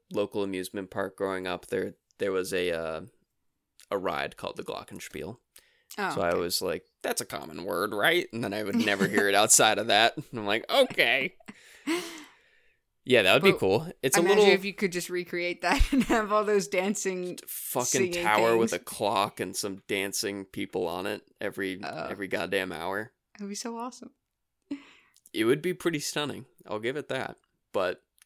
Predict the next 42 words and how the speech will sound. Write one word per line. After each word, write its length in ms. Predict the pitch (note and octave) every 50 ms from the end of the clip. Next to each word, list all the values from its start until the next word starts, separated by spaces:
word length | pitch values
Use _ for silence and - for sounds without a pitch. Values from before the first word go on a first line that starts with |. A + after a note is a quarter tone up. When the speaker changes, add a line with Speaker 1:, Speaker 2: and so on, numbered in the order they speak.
| _ _
Speaker 1:
just 260 | - B2 B2+ B2 -
like 200 | C3 A#2+ B2 -
how 120 | C3+ B2+ B2+
we 100 | A#2+ A2+
just 200 | A#2+ A#2 - -
mentioned 480 | A2+ A2+ A#2 A2+ - G#2+ F2+ E2+ G2+
that 280 | F2 F2+ F2 E2 - _ _ _ -
some 280 | - - A2 G#2 G#2+
architects 560 | G#2+ G#2+ - A2+ - - G#2+ G#2 - - -
don't 360 | - G#2 G2+ G2 F#2+ - - -
care 200 | - A2 G2+ G2+
about 260 | G2+ G2+ G2 F#2 -
the 80 | G2+
function, 640 | - - G#2+ G#2 G#2+ - - C3+ B2+ B2+ B2+ B2+ D#3 - -
I 120 | F#2+ G#2
feel 280 | - - - C#3+ C3+ C3
like 220 | - G#2+ A#2+ A#2+ - _ _ _ _ _ -
the 100 | - G#2
function 460 | - - B2 A#2+ A#2+ - - A#2 G#2+
would 160 | G#2 G#2 G2+
be 140 | F#2+ A2 G2+
lost 420 | G#2+ A#2 A2 G#2 G#2 - - - -
on 120 | G2+ F#2
the 80 | F#2+ A2
house 360 | C3 G#2+ A2 G#2 - - - -
f-, 80 | - - _ _
part 240 | - - - - -
of 80 | G2+
it. 140 | F2+ F#2 - - _ _ _ _ _ _ _ _ _ _ _ -
Speaker 2:
Yeah, 260 | G3 F#3 F3+ F3+ F3+
that's 260 | F3 F3+ F3 - -
true. 280 | - - - - - - -
I 80 | - G3
mean, 180 | F#3+ F#3 F3+
that 140 | F3 E3+ -
was 160 | - F3 E3+
meant 260 | F3+ E3+ D#3 D3 - -
for 200 | - D#3 D3 -
a 80 | -
<laughs> 20 | -
church. 680 | - - - - - - F#3+ - C#4 C4+ F#3+ E3+ - - - - - _ _ _ _ - - C4+ - - - - - -
Speaker 1:
Yeah. 300 | - F#2+ F#2 D#2+ -